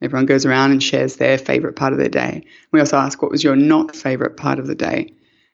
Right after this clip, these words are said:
And it's amazing the things that come out of that conversation. But it's just, I think, the, the ritual and the security that the kids get as well, that we will have that conversation. They will always have our attention and time to talk with us.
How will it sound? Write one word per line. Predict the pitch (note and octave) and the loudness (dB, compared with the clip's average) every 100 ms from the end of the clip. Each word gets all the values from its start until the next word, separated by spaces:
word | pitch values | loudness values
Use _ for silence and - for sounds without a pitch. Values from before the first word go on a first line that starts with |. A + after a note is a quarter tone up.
| - | -2
And | D3+ | 0
it's | E3 | 4
amazing | F3 F3+ E3 D3 | 4 4 4 4
the | C#3+ | 4
things | D3+ D3 | 2 2
that | - | 0
come | - D3 | -2 0
out | F3 | 2
of | A#3 | 2
that | D#3 D3+ | -2 -2
conversation. | D3 C#3+ - C3 C#3 D3+ | -4 -4 -2 -2 -2 -2
But | C#3 | -2
it's | - | -4
just, | - C4+ C4+ - | 0 0 2 -4
I | |
think, | F#3 F#3+ - | 0 -2 0
the, | D#3 D3 - - _ - | 0 0 -6 -20 _ -2
the | D#3+ | 2
ritual | D#3 - D#3+ | 2 4 4
and | D3 | 4
the | |
security | D3 D3 D#3+ D3+ | 2 0 2 2
that | D3 | 0
the | - | -8
kids | - G3 - | -12 -14 -4
get | C3+ | -2
as | C3+ C3+ | 0 2
well, | D#3+ C#3+ B2+ | 4 4 2
that | C#3 - | -2 2
we | C#3+ C#3 | 4 4
will | C#3 C#3+ C#3 C#3+ | 2 2 4 2
have | C#3+ - - | -2 -6 -4
that | - - | -6 -6
conversation. | D#3 - - - - - C#3+ | -8 -8 -6 -6 -4 -2 2
They | C#3 | 2
will | C3+ - | 2 2
always | D#3 D3+ D3+ C#3+ | 2 4 2 0
have | D3+ C3 C3 - _ _ - | -4 -6 -6 -14 _ _ -4
our | D3+ C#3 | 0 2
attention | C3 - E3 D#3+ C3 B2+ A#2 | 0 0 0 2 0 -2 -2
and | - C#3 | 0 2
time | C#3 - D3 D3 C3 | 0 0 2 4 2
to | - | -2
talk | - - C#3+ - | 0 2 0 0
with | - | -4
us. | - - - | -4 -4 -10